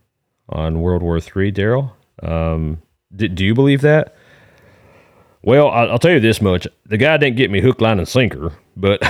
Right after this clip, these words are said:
<laughs> you know, I, I'd be lying if I said I didn't swim by that worm a couple times, <laughs> you know,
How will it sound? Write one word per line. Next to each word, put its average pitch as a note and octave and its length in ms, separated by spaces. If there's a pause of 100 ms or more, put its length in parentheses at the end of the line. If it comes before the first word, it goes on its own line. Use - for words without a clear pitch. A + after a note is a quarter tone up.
(580)
<laughs> - 580
you G2+ 120
know, G2 180
I, G#2+ 360
I'd A2 80
be A2+ 60
lying A#2 280
if F#2+ 80
I F#2+ 80
said G2+ 200
I F#2+ 80
didn't F#2 560 (140)
swim G#2+ 260
by G2+ 180
that F#2 180
worm A#2 200
a F2 60
couple E2 240
times, - 480
<laughs> - 40
you - 100
know, G#2 220